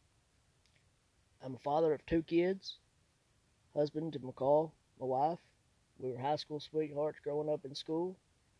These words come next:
She's put up with me through, through a lot. I'm grateful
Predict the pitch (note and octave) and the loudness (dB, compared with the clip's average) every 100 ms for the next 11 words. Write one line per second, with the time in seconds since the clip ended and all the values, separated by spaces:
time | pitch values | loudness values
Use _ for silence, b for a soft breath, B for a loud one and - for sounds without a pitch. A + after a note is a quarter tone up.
0 | _ _ _ _ _ _ _ _ _ _ | _ _ _ _ _ _ _ _ _ _
1 | _ _ _ _ _ _ _ _ _ _ | _ _ _ _ _ _ _ _ _ _
2 | - C3 - D3 C#3+ C#3 C#3+ D#3 - D3 | -18 -14 -2 2 2 2 2 2 2 0
3 | D3+ C#3 C#3 _ - C#3 C#3 E3 G3 - | 2 -2 -6 _ 0 2 6 8 8 6
4 | _ - _ - C#3+ D3 - C#3+ | _ -20 _ -14 -4 -2 -4 -12